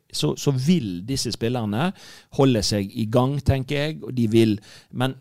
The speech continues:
på grunn av korona og sånt, så er det jo ingen som skal reise spesielt langt, så, så jeg tenker at... Eh,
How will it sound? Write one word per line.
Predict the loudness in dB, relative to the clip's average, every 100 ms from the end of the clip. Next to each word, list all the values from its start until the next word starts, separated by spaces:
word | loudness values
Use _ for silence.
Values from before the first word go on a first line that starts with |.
| -4
på | -2 0
grunn | 0
av | 0
korona | 2 2 4 2 0
og | -2
sånt, | -4
så | -6
er | -2
det | -2
jo | -2
ingen | -4
som | -6
skal | -6 -6
reise | -2 -2 -2 -4
spesielt | -4 -4 -2 -2
langt, | -2 -2
så, | -6 -6
så | -8 -8
jeg | -6 -6
tenker | -6 -2 -2
at... | -2 -2
Eh, | 2 2